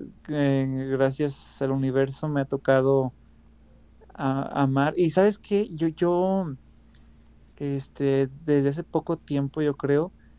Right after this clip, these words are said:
me quedó claro lo que era amar, porque antes para mí era muy fácil de, como que categorizar de que, ay, no, es que es, no sé, te estimo, y después te quiero, y después así,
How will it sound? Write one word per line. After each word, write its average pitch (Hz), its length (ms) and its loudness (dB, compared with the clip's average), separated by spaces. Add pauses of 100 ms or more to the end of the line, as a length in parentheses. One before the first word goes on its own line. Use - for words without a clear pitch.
(180)
me 143 300 2
quedó 147 280 4
claro 143 360 4
lo 143 160 0
que - 100 -6
era 127 120 -4
amar, 123 280 -6
porque 131 220 -4
antes 160 180 -4
para 147 220 -2
mí 139 160 0
era 147 100 2
muy 147 180 -2
fácil 143 380 -2
de, 139 300 0 (300)
como 143 220 0
que 139 200 0
categorizar 139 720 2
de 143 100 -2
que, 139 180 -4
ay, 127 140 0
no, 127 160 -6
es 139 60 -10
que - 120 -6
es, 185 140 -8 (560)
no 156 80 -2
sé, 127 240 -4
te - 140 -2
estimo, 131 580 0
y 120 40 -4
después 143 520 0
te 139 180 0
quiero, 131 640 4 (460)
y 139 80 -2
después 135 720 0
así, 143 640 -2